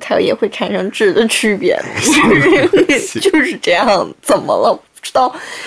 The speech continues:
Speaker 1: 你，你对这两颗豆豉有什么可，有什么可纠结的？
Speaker 2: 我觉得做，做饭的人说放两颗绿豆，然后就味道就完全不一样了。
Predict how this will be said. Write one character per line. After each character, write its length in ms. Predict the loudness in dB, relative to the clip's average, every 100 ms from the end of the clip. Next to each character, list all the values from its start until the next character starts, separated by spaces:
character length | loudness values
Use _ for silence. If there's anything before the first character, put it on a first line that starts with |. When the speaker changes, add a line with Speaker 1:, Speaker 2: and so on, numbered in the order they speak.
| -6
Speaker 1:
你， 80 | -2 -2
你 140 | 0 0
对 180 | 2 2
这 160 | 4
两 260 | 2 2 2
颗 200 | 2 2
豆 240 | 2 2
豉 340 | 2 2 2 4
有 120 | 2
什 140 | 2 2
么 180 | 2
可， 420 | 2 2 2 2 0 -4 -6 -8 0
有 100 | 0
什 120 | 2
么 120 | 2 2
可 180 | 2 0
纠 300 | 2 2 4
结 300 | 4 2 4
的？ 140 | 4 2
Speaker 2:
我 60 | 0
觉 440 | 0 -2 -2 -6 -6
得 20 | -6 -10 -20 -12 -8 -8 -8 -12 -14 -10 -8 -8
做， 220 | -2 0
做 280 | 0 -2 -4
饭 220 | -4 -6
的 80 | -4
人 160 | -4 -6
说 100 | -10
放 200 | -4 -2
两 160 | -2 -4
颗 140 | -4
绿 220 | -2 -2
豆， 260 | 0 -2 -2
然 160 | -8 -10
后 80 | -12
就 260 | -6 -6 -4
味 180 | -2
道 140 | -2 -2
就 100 | -6
完 180 | -8 -12
全 180 | -12 -14
不 140 | -16
一 80 | -12
样 120 | -12
了。 80 | -10